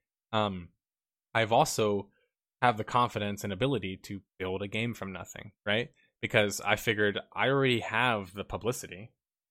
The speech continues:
I don't need a marketing budget. And most people who do Kickstarter do it for marketing purposes. Early access, that's marketing, right? They're getting their game out there 'cause it gets you news, right?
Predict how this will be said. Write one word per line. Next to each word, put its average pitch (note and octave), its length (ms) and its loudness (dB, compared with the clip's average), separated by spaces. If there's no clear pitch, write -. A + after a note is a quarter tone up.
I B2+ 60 2
don't D3+ 120 4
need D#3+ 120 4
a D3 60 4
marketing F#2+ 380 -2
budget. E2+ 420 -12
And A#2+ 160 0
most D#3+ 280 2
people F3 440 0
who B2 200 0
do B2 500 -2
Kickstarter F3+ 560 0
do B2+ 160 2
it C3 100 0
for - 120 -10
marketing A2+ 380 -8
purposes. - 600 -14
Early B2+ 220 2
access, C3 420 -4
that's - 140 -6
marketing, G#2 600 -4
right? D3 260 -4
They're C3+ 140 4
getting C#3 320 4
their B2+ 100 2
game A#2 240 -2
out A2 240 -4
there F2 260 -8
'cause A2+ 80 -4
it G#2 140 -2
gets C3+ 240 2
you A#2 100 -2
news, G#2 520 -6
right? G#2 280 -4